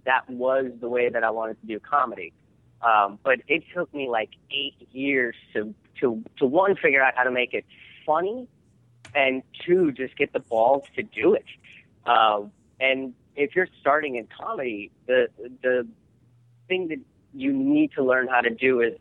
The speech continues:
is write a joke. Uh, and that's so important. Is, so it's kind of a twofold answer, I guess, is, yeah, you should stay true to who you are. You should definitely stay true to your voice. Uh, that's a hundred percent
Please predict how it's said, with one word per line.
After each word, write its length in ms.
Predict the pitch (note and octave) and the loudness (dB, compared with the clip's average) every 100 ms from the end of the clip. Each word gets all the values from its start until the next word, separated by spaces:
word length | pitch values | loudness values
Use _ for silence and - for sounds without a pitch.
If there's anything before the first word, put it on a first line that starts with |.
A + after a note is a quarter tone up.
| - - _ _ | -18 -20 _ _
is 180 | C3+ A2+ | -2 -2
write 280 | A2+ C3 B2+ | 0 2 0
a 100 | G#2+ - | -4 -4
joke. 340 | G2 F#2+ - - _ _ _ _ _ - | 0 0 -4 -18 _ _ _ _ _ 0
Uh, 400 | A#2 G#2+ G2+ F#2+ - _ | 4 6 6 2 -2 _
and 180 | A#2 G#2+ B2 | -2 -2 0
that's 180 | B2+ - - - _ _ _ - - | -2 -2 -18 -20 _ _ _ -20 0
so 240 | F3 E3+ | 2 4
important. 640 | C#3+ - C3+ C3+ A#2+ G#2+ - - | 0 2 2 2 -2 -10 -12 -4
Is, 260 | B2+ A#2+ - _ - | -2 -2 -6 _ 0
so 300 | D#3 C#3+ - - - - _ _ _ | 2 2 -2 -12 -20 -20 _ _ _
it's 260 | - D#3+ - | -14 -14 -6
kind 160 | B3+ A#3+ | 0 2
of 60 | D#3 | 2
a 40 | |
twofold 440 | - D#3 C#3+ C3 | 2 2 6 6
answer, 320 | B2+ B2 C3+ A#2+ | 6 2 2 2
I 60 | |
guess, 220 | A2 A#2 - | 4 0 0
is, 120 | B2 - - - - | -8 -8 -18 -20 -4
yeah, 160 | G3 G#3+ | 2 4
you 180 | E3+ D#3+ | 4 0
should 140 | D#3+ C#3+ | -4 -6
stay 220 | _ C#3+ C3+ - | _ 0 0 -2
true 140 | C#3 | -2
to 80 | B2 | 0
who 120 | B2+ | -2
you 240 | A2+ G#2+ | -4 -2
are. 200 | F#2 D2+ | -2 -4
You 160 | G#2 A#2+ | -6 -8
should 120 | - C3 | -6 0
definitely 360 | C#3 D3 C#3 | 0 2 -4
stay 160 | - B2+ | -2 -4
true 200 | - C3 | -2 -2
to 60 | A#2+ | 0
your 120 | G#2 | -2
voice. 300 | G2+ E2+ - _ _ _ _ _ - | -2 -6 -10 _ _ _ _ _ 0
Uh, 260 | G#2+ G2+ - | 2 2 0
that's 180 | A#2+ B2 | -4 -4
a 60 | G#2+ | -6
hundred 320 | A#2+ C3 C3+ | -6 -6 -6
percent 320 | B2+ B2+ B2 | -8 -10 -16